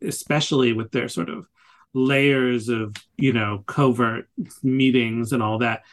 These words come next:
there's something exciting about it that I wanted to explore. And it was mostly happening in California, L A and San Francisco. San Francisco to me is a little more of a noir town.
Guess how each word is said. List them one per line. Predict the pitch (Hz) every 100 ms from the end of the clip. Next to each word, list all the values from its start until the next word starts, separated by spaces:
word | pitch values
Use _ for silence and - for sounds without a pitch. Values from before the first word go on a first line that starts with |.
| _ _
there's | 170 165 -
something | - 180 180 - 190 185 190 -
exciting | 160 - - - 156 147 143 139
about | 123 120
it | 127
that | 127 120
I |
wanted | 120 113 113 110
to | 123
explore. | - - - - - - _ - _
And | 143
it |
was | 147 143
mostly | 165 180 - 180
happening | 156 147 147 147 143 143
in | 131
California, | 131 120 110 - - - 240 214 -
L | 139 135
A | 123
and | 123 120
San | 120
Francisco. | 107 110 120 - 135 - - _ _ _ _
San | - 170
Francisco | 143 - 135 - 135
to |
me | 131 127
is | 120
a | 123
little | 120 120
more | 117 120
of | 107
a | 117
noir | 117 110 110 110 110 113
town. | 113 - 131 120 127 143 160